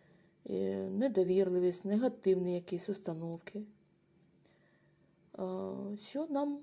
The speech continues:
радить цій ситуації робити сатиру? Він, очевидно, каже, що ви знайшли, що шукали,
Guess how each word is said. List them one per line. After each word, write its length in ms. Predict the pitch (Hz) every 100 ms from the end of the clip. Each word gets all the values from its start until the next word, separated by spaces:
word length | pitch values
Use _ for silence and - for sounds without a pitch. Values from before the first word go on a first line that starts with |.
| 277
радить 440 | 202 208 214 226 -
цій 140 | 214
ситуації 540 | 208 - 214 220 208
робити 420 | 196 190 190 190 180
сатиру? 480 | 175 - 156 -
Він, 420 | 208 269 285 208 214 -
очевидно, 520 | - - 214 220 202
каже, 280 | 196 220 196
що 240 | 185 - 185
ви 140 | 190
знайшли, 400 | 185 180 - 185
що 180 | 185 180
шукали, 560 | - 190 254 262 247